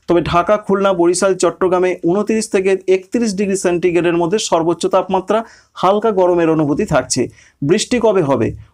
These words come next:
ঊনত্রিশ ফেব্রুয়ারি, এক মার্চ, দুই মার্চ, তিন মার্চ, এই কয়টা দিন বৃষ্টির কোনো সম্ভাবনা সারা দেশে নেই। মার্চ মাসে চার এবং পাঁচ তারিখে বিক্ষিপ্ত বৃষ্টিপাত আসছে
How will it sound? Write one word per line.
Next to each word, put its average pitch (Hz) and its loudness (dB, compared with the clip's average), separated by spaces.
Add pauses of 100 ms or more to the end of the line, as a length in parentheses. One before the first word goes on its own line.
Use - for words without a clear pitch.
ঊনত্রিশ 214 2
ফেব্রুয়ারি, 220 2 (180)
এক 185 2
মার্চ, 185 0 (200)
দুই 175 4
মার্চ, 185 0 (160)
তিন 220 0
মার্চ, 131 0 (380)
এই 190 2
কয়টা 185 0
দিন 202 -2
বৃষ্টির 175 -2
কোনো 185 0
সম্ভাবনা 175 0
সারা 165 0
দেশে 151 -2
নেই। 131 -2 (400)
মার্চ 156 0
মাসে 196 0 (100)
চার 175 2
এবং 190 0 (120)
পাঁচ 165 -2
তারিখে 180 0
বিক্ষিপ্ত 185 -4
বৃষ্টিপাত 180 0
আসছে 170 -2